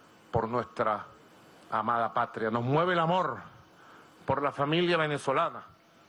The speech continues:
sí, por la familia venezolana. A familia venezolana, aquí tienen ustedes un gobierno revolucionario, un presidente revolucionario perseverando. Miércoles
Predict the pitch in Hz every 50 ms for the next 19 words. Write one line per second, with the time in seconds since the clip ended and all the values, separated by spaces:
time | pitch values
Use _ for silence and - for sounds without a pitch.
0 | - - - - - 151 160 156 123 - - - - - - 131 127 135 135 -
1 | - 135 123 135 160 170 165 156 160 147 143 139 131 120 - 131 123 131 127 120
2 | 110 - - - - - - 202 220 196 - - 208 196 190 208 214 196 190 196
3 | 190 190 180 180 170 - 175 175 202 196 170 151 - - - - - - - -
4 | 185 180 170 - - 214 208 156 208 220 214 208 202 196 196 185 - 226 240 233
5 | 208 202 220 220 220 208 214 208 254 277 277 269 269 269 254 247 240 233 226 220
6 | 214 - 220 233 277 294 277 269 262 240 - - - - - - - - 285 285
7 | 269 262 - - 254 247 220 - 220 226 247 285 285 262 233 - 247 240 233 233
8 | 226 226 233 - - 240 269 294 294 285 277 262 240 - - - - _ _ _
9 | - 247 233 214 - - 233 226 220 247 262 254 226 196 160 123 - - - _
10 | _ _ _ _ _ _ _ _ - - - - 156 190 254 302 302 294 285 277
11 | - - - - 262 269 269 269 247 - -